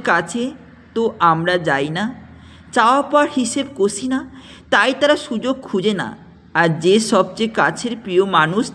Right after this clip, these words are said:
তার কাছেই যায়, আঘাতগুলোও পাই, যা সহ্য করা যায় না, শোনার মতো আর কেউ থাকে না। এত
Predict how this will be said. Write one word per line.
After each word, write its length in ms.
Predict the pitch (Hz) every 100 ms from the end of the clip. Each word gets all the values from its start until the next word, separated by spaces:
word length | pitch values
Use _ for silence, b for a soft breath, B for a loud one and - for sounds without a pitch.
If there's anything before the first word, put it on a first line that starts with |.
| -
তার 220 | 165 151 202
কাছেই 400 | 233 262 330 330
যায়, 280 | 170 135 113 - B B -
আঘাতগুলোও 680 | 190 196 277 285 269 285 285 233
পাই, 220 | 185 160 143 - - - - -
যা 140 | 180 165 180
সহ্য 340 | 190 165 165 214
করা 220 | 226 226
যায় 300 | 165 143 170
না, 120 | 190 - B B B
শোনার 380 | - 202 214 240
মতো 280 | 247 247 262 -
আর 180 | 170 180 214
কেউ 140 | 262 247
থাকে 320 | - - 190
না। 140 | 180 143 - - B B B B B - -
এত 220 | 190 196